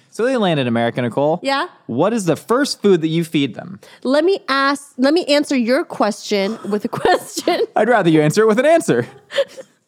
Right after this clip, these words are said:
Speaker 2: Are there,
Speaker 1: My question
Speaker 2: no,
Speaker 1: was the
Speaker 2: hear me
Speaker 1: question.
Speaker 2: out, hear me out. Are there any food items that do not contain water? Real question.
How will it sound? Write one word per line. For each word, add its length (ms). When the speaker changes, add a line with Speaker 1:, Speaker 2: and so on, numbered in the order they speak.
Speaker 2:
Are 260
there, 120
Speaker 1:
My 100
question 380
Speaker 2:
no, 60
Speaker 1:
was 100
the 60
Speaker 2:
hear 120
me 60
Speaker 1:
question. 160
Speaker 2:
out, 60
hear 120
me 100
out. 160
Are 280
there 240
any 220
food 400
items 720
that 180
do 120
not 300
contain 440
water? 520
Real 240
question. 540